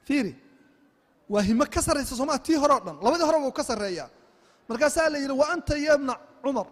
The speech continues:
ina Cumar oo adiguna," waa Cabdullaahi ibnu Cumar. Markaasuu wuxuu yidhi, "Ammaa ana fa atamanna aljanna." Anigu jannaan rabaa. Allahu akbar. "Anigu jannaan raadinayaa. Ilaahay ou jannada igee," buu yidhi.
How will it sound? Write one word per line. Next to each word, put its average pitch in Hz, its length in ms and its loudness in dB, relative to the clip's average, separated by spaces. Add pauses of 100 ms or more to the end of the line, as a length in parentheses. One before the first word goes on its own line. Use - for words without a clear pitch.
(160)
ina 330 220 0
Cumar 311 280 2
oo 269 140 4
adiguna," 226 440 -4 (200)
waa 170 100 -8
Cabdullaahi 220 280 0
ibnu 240 140 -4
Cumar. 226 260 -2 (640)
Markaasuu 226 300 -4
wuxuu 277 140 -4
yidhi, 240 180 0
"Ammaa 240 600 -2
ana 240 340 -6
fa - 260 -6
atamanna 208 640 -6
aljanna." 160 520 -10 (440)
Anigu 220 260 -2
jannaan 180 380 -6
rabaa. 143 220 -12 (100)
Allahu 180 260 -4
akbar. - 240 -18 (1000)
"Anigu 233 220 0
jannaan 220 380 0
raadinayaa. 190 500 -8
Ilaahay 262 380 -6
ou 233 80 -8
jannada 220 300 -6
igee," 196 300 -6
buu 151 120 -10
yidhi. 131 160 -20